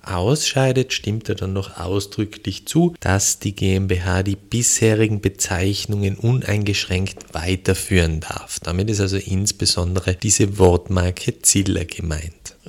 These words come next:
Der jüngere Bruder Moritz will sich aber gar nicht aus der Sektproduktion zurückziehen. Nein, er gründet seine eigene G M B H. Diese neue G M B H nennt er, und da habe ich jetzt den Firmenwortlaut wieder ein bisschen verändert, Vitis Sektkellerei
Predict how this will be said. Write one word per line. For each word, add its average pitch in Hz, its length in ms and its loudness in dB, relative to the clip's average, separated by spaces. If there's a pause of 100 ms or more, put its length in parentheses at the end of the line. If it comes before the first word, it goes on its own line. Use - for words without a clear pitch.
(120)
Der 98 100 4
jüngere 120 340 4
Bruder 117 300 4
Moritz 95 500 2
will 113 100 0
sich 127 200 0
aber 123 160 2
gar 101 180 0
nicht 117 220 -2
aus - 80 -2
der 104 140 -2
Sektproduktion 98 920 0
zurückziehen. 92 680 0
Nein, 120 360 2
er 98 120 4
gründet 117 520 4
seine 117 340 2 (120)
eigene 120 500 2
G 82 180 -2
M 80 120 -2
B 85 120 -4
H. 87 220 -6 (200)
Diese 165 180 6
neue 113 320 4
G 123 160 -2
M 123 140 0
B 110 100 4
H 101 240 0 (100)
nennt 90 480 -2
er, 170 200 4
und 117 180 0
da 107 80 4
habe 107 140 2
ich 104 80 -2
jetzt - 240 -2
den 101 100 2
Firmenwortlaut 98 840 2
wieder 92 240 2
ein 90 120 0
bisschen 87 500 -4
verändert, 87 800 -2
Vitis 156 800 4
Sektkellerei 95 1400 2